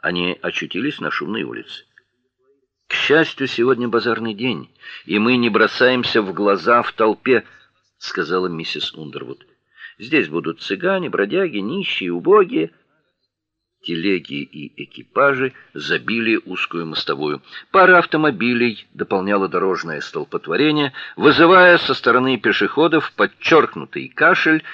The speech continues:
и нарочито громкие жалобы. «Можно перекусить в станционном буфете, пока ждём поезда.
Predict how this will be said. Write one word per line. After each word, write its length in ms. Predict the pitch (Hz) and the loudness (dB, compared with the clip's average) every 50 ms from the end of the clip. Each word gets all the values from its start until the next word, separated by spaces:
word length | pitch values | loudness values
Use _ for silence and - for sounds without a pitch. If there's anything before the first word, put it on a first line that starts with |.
| - - _ | -20 -16 _
и 140 | - 104 104 | -2 0 0
нарочито 480 | 92 90 92 85 - - 143 - 117 | 2 2 0 0 0 -4 -4 -4 -4
громкие 480 | 95 - - 85 90 87 - - 78 64 | -4 -2 -4 -4 -4 -4 -8 -8 -8 -8
жалобы. 500 | - - 71 67 64 62 58 64 73 - _ _ _ _ _ _ _ _ _ _ _ _ _ _ _ _ _ _ _ _ _ _ | -4 -4 -2 -2 -2 -2 -2 -2 -4 -4 _ _ _ _ _ _ _ _ _ _ _ _ _ _ _ _ _ _ _ _ _ _
«Можно 600 | _ 95 120 135 135 120 120 131 131 127 120 113 - - - - _ _ | _ 0 2 4 4 4 2 2 2 2 2 0 -4 -16 -20 -20 _ _
перекусить 680 | - 135 131 127 - 143 - - 139 139 131 131 - - - | -2 -2 -2 0 -2 -4 -4 -2 -2 -4 -4 -4 -8 -14 -14
в 60 | - | -14
станционном 680 | - - 131 135 127 - - 165 160 123 87 82 73 | -14 -10 -10 -10 -8 -6 -6 -4 -4 -4 -6 -8 -6
буфете, 440 | - 80 - - 85 73 - - - | -8 -8 -6 -4 -4 -4 -4 -6 -8
пока 340 | - - 76 - 82 78 73 | -8 -8 -6 -2 -4 -4 -4
ждём 280 | - - 80 85 82 | -4 -8 -8 -8 -8
поезда. 600 | - - 85 78 62 55 52 50 50 60 65 - | -8 -6 -4 -4 -4 -4 -8 -10 -8 -8 -8 -8